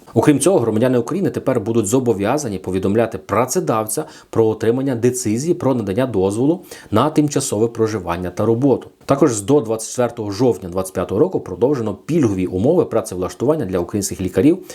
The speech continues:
та медсестер. Ну, я думаю, що ви знаєте, що якщо ви на статусі УКР і ви пішли, подалися на карту побиту і отримали карту побиту, то статус УКР втрачається.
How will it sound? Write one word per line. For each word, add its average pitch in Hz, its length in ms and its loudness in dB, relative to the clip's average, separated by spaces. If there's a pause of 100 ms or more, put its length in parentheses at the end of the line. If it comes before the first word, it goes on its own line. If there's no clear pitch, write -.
(300)
та 98 140 2
медсестер. 120 500 -2 (140)
Ну, - 160 2
я - 80 2
думаю, 139 320 4
що - 160 0
ви 127 100 4
знаєте, 120 480 0
що - 200 -2
якщо 98 360 2
ви 110 140 4
на 95 360 -4
статусі 98 480 -4
УКР 185 520 0
і 92 100 -4
ви 104 240 2 (100)
пішли, 110 420 0 (340)
подалися 98 500 0
на 92 80 -2
карту 98 360 -2
побиту 104 300 0
і 123 100 4
отримали 156 500 2
карту 135 400 -2
побиту, - 280 -10
то 135 100 0
статус 151 400 -4
УКР 110 340 0 (180)
втрачається. 135 680 0